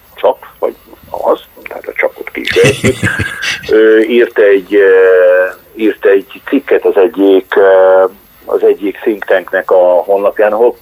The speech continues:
Speaker 1: pontosan ezt, ezt írja le, amit ön mondott, a-, azzal,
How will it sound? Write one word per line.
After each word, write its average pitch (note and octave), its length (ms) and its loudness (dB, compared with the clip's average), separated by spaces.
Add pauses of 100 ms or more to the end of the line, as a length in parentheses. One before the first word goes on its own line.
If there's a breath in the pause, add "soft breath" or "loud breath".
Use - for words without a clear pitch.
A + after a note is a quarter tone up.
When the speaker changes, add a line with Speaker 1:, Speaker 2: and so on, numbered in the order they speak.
Speaker 1:
pontosan F#2 420 -2
ezt, E2+ 160 -8 (220)
ezt - 240 -2 (100)
írja G2 300 0
le, F#2+ 120 2
amit F2+ 280 -4
ön G2 340 -2
mondott, G#2+ 580 -4 (260)
a-, A2 240 0 (340)
azzal, A2 560 0